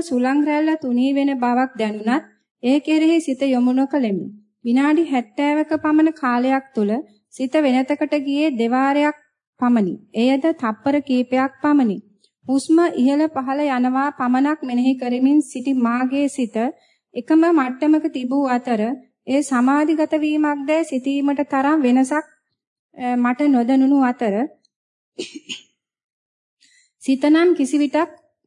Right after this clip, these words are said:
කිසි විටකත් ආනාපාන සතියෙන් පිට, පිටතට කාන්දු වූයේ නැත.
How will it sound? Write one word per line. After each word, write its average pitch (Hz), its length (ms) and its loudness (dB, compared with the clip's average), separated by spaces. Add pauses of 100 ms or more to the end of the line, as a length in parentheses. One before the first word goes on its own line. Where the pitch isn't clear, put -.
කිසි 269 220 -2
විටකත් 285 540 -2
ආනාපාන 277 640 0
සතියෙන් 285 540 0
පිට, 262 280 -4 (420)
පිටතට 285 580 -2 (600)
කාන්දු 285 420 2
වූයේ 277 320 2
නැත. 269 260 2